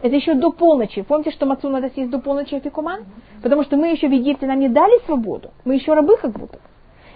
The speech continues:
Но мы уже празднуем что? Что ещё немножко мы освободимся, потому что мы верим, что мы освободимся. Поэтому мицвот, они, понятно, какие? Есть даже мнение, что всё, что мальчик спрашивает, и вся Агада, это вот, вот эта вот непонятная вещь, что мы рабы или мы свободные люди, кто мы такие?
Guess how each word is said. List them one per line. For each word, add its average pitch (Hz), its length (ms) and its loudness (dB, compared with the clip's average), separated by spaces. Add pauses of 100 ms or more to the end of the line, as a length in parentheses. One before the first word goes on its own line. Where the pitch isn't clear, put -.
Но 254 120 4
мы 359 140 2
уже 320 160 0
празднуем 392 480 -2
что? 262 240 -6
Что 262 160 -8
ещё 320 180 -4
немножко 339 400 -2
мы 339 120 4
освободимся, 330 440 0
потому 269 160 -4
что 254 140 -4
мы 294 120 -2
верим, 311 200 -4
что - 140 -10
мы 214 80 -6
освободимся. 196 440 -16 (1600)
Поэтому 277 240 -2
мицвот, 330 300 -2
они, 285 160 -2
понятно, 311 280 -4
какие? 415 260 -6 (440)
Есть 277 180 0
даже 285 180 0
мнение, 349 240 -4
что 254 140 -10
всё, 294 140 -8
что 269 140 -8
мальчик 247 280 -4
спрашивает, 359 540 -6 (420)
и 220 80 -4
вся 330 260 0
Агада, 277 260 0 (100)
это 262 140 -4
вот, 233 140 -2 (240)
вот 233 140 -6
эта 254 120 -6
вот 240 140 -6 (100)
непонятная 254 760 -2
вещь, 285 380 -4
что - 160 -4
мы 269 140 2
рабы 277 200 2
или 571 220 4
мы - 40 0
свободные 381 360 -2
люди, 208 200 -6
кто - 140 -10
мы 480 100 -4
такие? - 340 -12